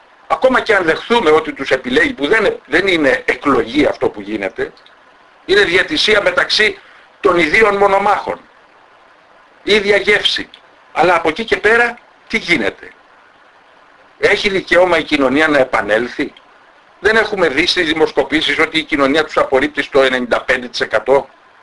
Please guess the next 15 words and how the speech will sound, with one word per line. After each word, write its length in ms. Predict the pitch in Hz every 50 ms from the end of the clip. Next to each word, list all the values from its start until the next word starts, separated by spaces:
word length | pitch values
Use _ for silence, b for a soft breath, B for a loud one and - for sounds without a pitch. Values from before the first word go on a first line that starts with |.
| _ _ _ _ - - _
Δεν 140 | - 202 226
έχουμε 280 | 247 226 226 208 214 214
δει 140 | 147 190 208
την 160 | 196 185 160
κοινωνία 440 | 165 175 170 156 143 151 180 185 165
στις 180 | - 170 165
δημοσκοπήσεις 640 | 151 156 156 147 - - 123 - 170 180 - 170 160
να 140 | 156 165 156
διαφοροποιείται 880 | 143 147 160 - - 160 147 147 147 - 151 180 190 - 185 165 147 - B B B B B B B B B B _ _ -
απολύτως 800 | - 165 175 - - 185 180 165 175 208 254 240 - 214 190 -
απέναντι 420 | - - - 190 190 196 190 165 180
στις 220 | - - - -
πολιτικές 440 | - 151 139 123 - - 180 170 -
που 100 | - 151
κάνουν. 440 | - - 127 127 147 165 165 131 -